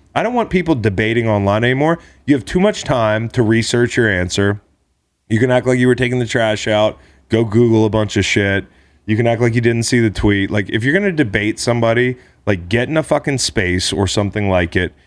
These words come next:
Invite people in or don't. Uh, and I think Twitter should be more about, like, sharing, uh, I don't know, ideas and shit than debating things that never actually get ruled upon. Like, nobody's ever been like,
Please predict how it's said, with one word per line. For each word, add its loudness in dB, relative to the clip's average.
Invite 0
people 0
in 0
or 0
don't. -2
Uh, 2
and -2
I 0
think -4
Twitter 0
should -6
be 0
more 0
about, 0
like, 0
sharing, 0
uh, 2
I 0
don't 0
know, -2
ideas 0
and 0
shit -4
than 0
debating 0
things -2
that 0
never 0
actually -2
get -2
ruled 2
upon. -2
Like, -4
nobody's 0
ever 0
been 0
like, 0